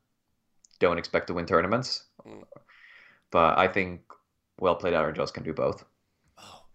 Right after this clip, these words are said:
Speaker 2: that's exciting. Love that. G-, tell
Speaker 1: Yeah.
Speaker 2: me how.
Speaker 1: That,
Speaker 2: Tell
Speaker 1: that's
Speaker 2: me
Speaker 1: the
Speaker 2: how.
Speaker 1: hot take of the show already. Like, it, it beats anything you throw at it. Anything, anything where the models are released anyway, so it's all good.
Speaker 2: <laughs> We'll ignore dragons. <laughs>
Speaker 1: <laughs> Just, just let's ignore storm drakes. <laughs>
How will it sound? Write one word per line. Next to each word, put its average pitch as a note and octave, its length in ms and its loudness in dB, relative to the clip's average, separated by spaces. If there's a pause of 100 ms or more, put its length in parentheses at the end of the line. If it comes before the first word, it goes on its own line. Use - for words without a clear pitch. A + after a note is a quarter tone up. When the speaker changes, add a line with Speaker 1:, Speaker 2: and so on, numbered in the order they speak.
(120)
Speaker 2:
that's - 260 -16
exciting. F2+ 640 -14
Love C3 260 -2
that. B2 320 2 (160)
G-, - 160 -20 (160)
tell - 160 2
Speaker 1:
Yeah. F3+ 60 6
Speaker 2:
me F3 80 -4
how. B2+ 340 2
Speaker 1:
That, A2+ 200 6
Speaker 2:
Tell A#2 80 2
Speaker 1:
that's C#3 160 6
Speaker 2:
me - 20 -12
Speaker 1:
the C3 80 4
Speaker 2:
how. B2 140 4
Speaker 1:
hot - 60 -12
take G#2 220 -2
of F#2+ 220 -2
the F2+ 300 2
show F2+ 280 2
already. E2+ 300 0
Like, E2 320 -2
it, G2+ 240 0
it A#2 120 4
beats A2 220 2
anything E2+ 320 0
you E2 100 -2
throw E2 240 4
at E2 80 4
it. D#2 200 -2 (560)
Anything, A2 500 4
anything C3 380 2
where A2 100 6
the G2+ 60 -2
models G2 320 2
are E2 100 0
released E2 340 -6
anyway, E2 360 -2
so F2 340 0
it's - 160 -4
all F2+ 120 6
good. F2 280 0 (480)
Speaker 2:
<laughs> F3 140 -6 (1080)
We'll D#3 160 -6
ignore C3 260 -6
dragons. G2 560 -12 (120)
<laughs> - 180 0
Speaker 1:
<laughs> G#3 100 0 (400)
Just, - 0 - (340)
just - 220 -20
let's C3 220 0
ignore A2 240 0
storm F2+ 240 -2
drakes. F2+ 340 -2
<laughs> - 60 -20